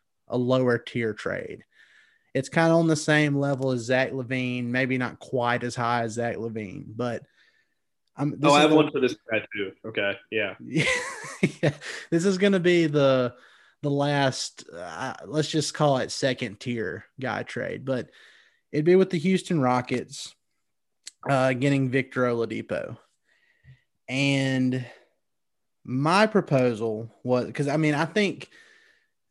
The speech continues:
Speaker 1: any way you look at it, it's hard to see Houston making a trade with Dallas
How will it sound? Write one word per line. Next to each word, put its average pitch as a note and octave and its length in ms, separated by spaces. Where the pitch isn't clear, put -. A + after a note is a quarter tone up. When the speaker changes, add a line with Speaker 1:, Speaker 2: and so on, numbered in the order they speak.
Speaker 1:
any G#3 200
way F#3 180
you C#3+ 160
look C3 260
at D3+ 200
it, C#3+ 120
it's B2+ 160
hard C#3 240
to C3 80
see B2 540
Houston B2+ 840
making B2 380
a A2+ 60
trade B2 360
with A#2 200
Dallas A#2 720